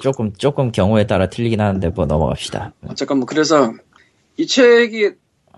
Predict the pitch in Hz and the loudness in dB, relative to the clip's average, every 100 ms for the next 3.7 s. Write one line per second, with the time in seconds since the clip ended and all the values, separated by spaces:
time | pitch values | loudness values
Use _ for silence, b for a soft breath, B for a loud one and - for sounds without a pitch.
0 | 95 B B B B _ - 262 240 175 | -20 B B B B _ -18 -10 -6 -2
1 | 208 208 214 208 214 202 208 208 196 196 | -2 -2 -2 -2 -4 -6 -4 -4 -4 -4
2 | 175 165 - _ _ _ _ 131 135 127 | -4 -4 -6 _ _ _ _ -12 -10 -10
3 | 107 _ _ - 98 82 64 | -14 _ _ -6 -4 -2 -4